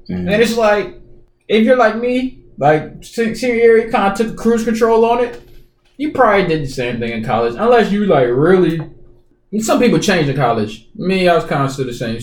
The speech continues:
Speaker 2: type of student. So I just kinda cruised. But, like, some people, you know, they, they, like, was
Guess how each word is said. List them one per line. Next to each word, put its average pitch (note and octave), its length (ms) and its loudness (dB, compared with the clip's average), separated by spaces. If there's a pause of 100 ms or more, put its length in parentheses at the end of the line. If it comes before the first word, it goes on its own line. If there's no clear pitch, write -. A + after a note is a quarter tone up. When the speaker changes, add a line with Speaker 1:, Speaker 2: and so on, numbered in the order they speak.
(140)
Speaker 2:
type G#2+ 180 -4
of - 80 -10
student. - 380 -12 (440)
So G#3+ 160 -2
I G#3 240 2
just G3 220 -6
kinda E3+ 280 -2
cruised. B2+ 500 -4 (260)
But, D3+ 180 2
like, D#3 200 4
some G#3+ 180 -6
people, F3+ 440 -2
you F3+ 100 -6
know, D3+ 180 -2
they, D3 160 -2
they, D3+ 240 -2
like, G#2 320 -4
was A2 140 -8